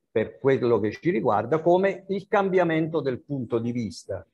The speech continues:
Cioè accettare il fatto che non c'è un unico punto di vista, come non c'è stato probabilmente mai sulla storia dei classici e sui temi che i classici ci,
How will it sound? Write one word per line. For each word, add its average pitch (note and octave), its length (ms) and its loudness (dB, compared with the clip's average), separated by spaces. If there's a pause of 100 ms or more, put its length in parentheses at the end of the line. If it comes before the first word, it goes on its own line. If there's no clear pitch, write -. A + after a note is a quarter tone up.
(480)
Cioè D#3 640 4
accettare E3 880 4
il C3 120 0
fatto B2+ 600 2
che D3+ 160 0
non D#3 260 2
c'è G#3+ 260 4
un C#3+ 340 2
unico B2+ 600 -2
punto A#2+ 380 -6
di A2+ 140 -6
vista, A#2+ 460 -2
come C#3+ 220 2
non C#3 160 2
c'è A2 160 -2
stato B2+ 400 -2
probabilmente G#2+ 760 -6
mai A2 460 -4 (680)
sulla F#3 540 2
storia F3+ 380 4
dei C3+ 180 2
classici C#3+ 840 0
e D#3 120 2
sui C3+ 420 -4
temi C3+ 520 4
che B2 100 2
i A#2+ 100 2
classici C3 720 -2
ci, B2 160 -10